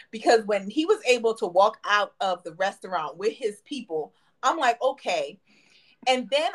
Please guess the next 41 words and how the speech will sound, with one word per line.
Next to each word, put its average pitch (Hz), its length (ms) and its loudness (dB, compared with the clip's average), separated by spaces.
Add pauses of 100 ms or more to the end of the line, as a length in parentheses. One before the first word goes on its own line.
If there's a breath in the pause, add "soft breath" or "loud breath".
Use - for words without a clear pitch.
all 277 160 2
of 269 80 -2
a 269 200 -6
sudden, 233 520 -6 (160)
<laughs> - 1600 -20
when 415 200 -2
his 440 220 4
people 415 240 -6 (100)
started 370 320 0
going 339 300 2
down 330 320 0
one 320 160 -4
by 302 160 -2
one, 311 160 -6
I 359 120 -6
said, 349 120 -4
"Oh, 415 180 -4 (160)
shit. - 240 -12 (600)
I 440 140 0
forgot - 280 0
who 381 100 -12
this 302 180 -8
dude 302 280 -6
is." 339 180 0 (160)
<laughs> - 140 -20 (1200 loud breath)
I 480 200 -4
forgot 370 260 2
who 381 160 -2
Makar 330 480 4
is. 311 480 4 (400 loud breath)
And 440 200 6
when 480 80 2
he 523 140 2 (100)
took 480 260 2
all 302 280 4
of 359 100 -10
them 349 160 -2 (260)
out, 440 240 -2 (420)
I - 120 -6
was 254 260 -6
like, 190 380 -10